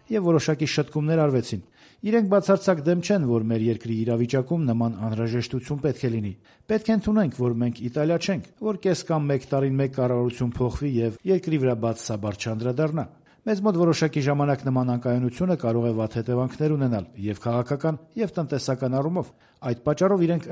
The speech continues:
ընկալում են կայունության կարևորությունը։ Այլ բան է, թե ինչ միջոցներով», նշում է Գագիկ Ղազինյանը Ժամանակ թերթի հետ զրույցում։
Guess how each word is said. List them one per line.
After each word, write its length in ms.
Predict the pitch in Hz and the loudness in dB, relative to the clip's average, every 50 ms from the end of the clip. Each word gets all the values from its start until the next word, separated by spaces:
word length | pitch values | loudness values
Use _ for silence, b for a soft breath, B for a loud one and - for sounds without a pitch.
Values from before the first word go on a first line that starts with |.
| 185 | -4
ընկալում 340 | 190 - 220 220 226 208 143 104 | -2 2 2 2 4 2 2 0
են 60 | 92 - | -4 -6
կայունության 540 | - 101 101 104 104 104 - - 120 113 110 - | -6 -6 -4 -4 -4 -6 -4 -4 -4 -4 -4 -2
կարևորությունը։ 640 | 120 127 143 143 165 175 175 175 - 202 160 98 - - - _ _ - 117 120 | -2 0 0 2 2 2 2 2 0 -2 -2 -2 -4 -8 -18 _ _ -6 -2 -2
Այլ 140 | 127 131 127 | 0 0 2
բան 160 | 135 147 165 | 0 0 0
է, 40 | 170 165 | 0 0
թե 120 | - 135 139 135 131 135 117 113 | 0 0 0 0 -2 -6 -6 -6
ինչ 60 | 104 - - 123 | -6 -6 -6 -6
միջոցներով», 640 | 123 - - 156 147 - - 202 208 202 - - - _ _ - 127 | -4 -2 -2 -4 -4 -2 -4 -2 0 -2 -2 -4 -8 _ _ -6 -6
նշում 240 | 123 - - 127 110 104 | -4 -4 -4 -4 -4 -4
է 20 | 98 98 | -4 -6
Գագիկ 300 | 101 98 98 104 98 98 110 | -6 -6 -6 -6 -6 -4 -4
Ղազինյանը 440 | 117 117 127 135 147 151 160 156 139 - - - - 170 | -2 0 0 0 0 0 0 -2 -4 -6 -10 -8 -4 -2
Ժամանակ 340 | 170 165 151 139 120 - | 0 0 0 -2 -2 -2
թերթի 300 | - 117 101 - 110 104 | -4 -6 -4 -4 -6 -6
հետ 100 | 92 87 | -6 -6
զրույցում։ 400 | 104 95 95 92 - 104 90 85 | -8 -8 -8 -8 -8 -10 -12 -12